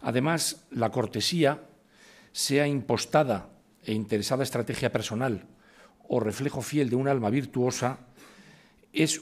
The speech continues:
un excelente lubricante que propicia casi siempre un clima laboral más agradable y empático en el seno de las organizaciones y de las empresas. Discrepamos, por tanto, de la visión reduccionista de la buena educación, el civismo y las ceremonias y ritos sociales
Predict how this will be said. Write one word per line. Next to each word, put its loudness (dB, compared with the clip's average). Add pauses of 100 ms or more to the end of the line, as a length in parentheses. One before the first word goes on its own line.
un 0
excelente -2
lubricante 0
que -2
propicia -4
casi -4
siempre -2
un -2
clima -2
laboral 0
más -2
agradable -4
y -2
empático -4
en -4
el -4
seno -4
de -8
las -6
organizaciones -8
y -8
de -4
las -4
empresas. -10 (1040)
Discrepamos, 0
por -2
tanto, 0
de -2
la 0
visión -2
reduccionista -2
de -2
la -2
buena 0
educación, -2 (480)
el -6
civismo -4
y -8
las -4
ceremonias -2
y -6
ritos -6
sociales -4